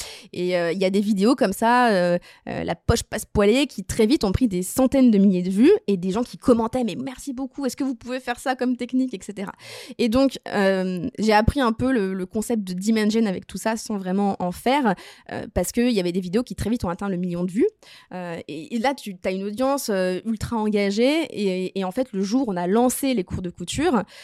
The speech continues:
euh, on leur a, euh, tout simplement, euh, annoncé qu'on lançait ça et, bah, en fait, on a fait des,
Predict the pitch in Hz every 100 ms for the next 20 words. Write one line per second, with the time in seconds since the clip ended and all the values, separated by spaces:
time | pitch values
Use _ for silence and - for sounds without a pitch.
0 | - - 165 - 202 202 196 208 202 175
1 | 175 175 - 226 214 208 196 165 - 196
2 | 208 226 214 175 170 180 170 262 330 _
3 | 190 180 175 175 165 240 220 170 175 233
4 | 175 165 165